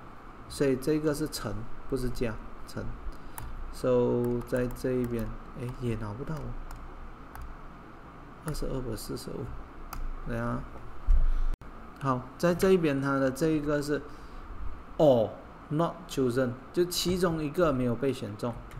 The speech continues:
So，其中一个没有选-，被选中的时候呢，我们可以是J L，然后，哎，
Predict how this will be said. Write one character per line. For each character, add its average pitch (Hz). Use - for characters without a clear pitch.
So， 180
其 185
中 175
一 170
个 208
没 151
有 127
选-， 165
被 165
选 120
中 139
的 120
时 117
候 123
呢， 110
我 -
们 127
可 131
以 117
是 131
J 123
L， 117
然 123
后， 127
哎， 139